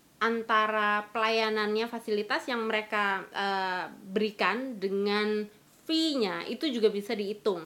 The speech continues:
Untuk warehousing dan fulfillment, eh, karena company-nya memang U S company, jadi kami lebih banyak pilihan di sana.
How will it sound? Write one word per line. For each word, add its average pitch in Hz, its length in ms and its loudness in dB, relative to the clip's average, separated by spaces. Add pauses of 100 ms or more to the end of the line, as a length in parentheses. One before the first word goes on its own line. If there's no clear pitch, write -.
Untuk 254 560 2
warehousing 233 720 0
dan 220 160 2
fulfillment, 233 640 0 (560)
eh, 226 320 6
karena 381 240 4
company-nya 294 640 2
memang 240 480 2
U 220 80 2
S 202 160 0
company, 277 640 0 (160)
jadi 208 240 2
kami 277 320 -2
lebih 233 320 0
banyak 202 320 0
pilihan 226 560 2
di 196 80 -2
sana. 170 400 -6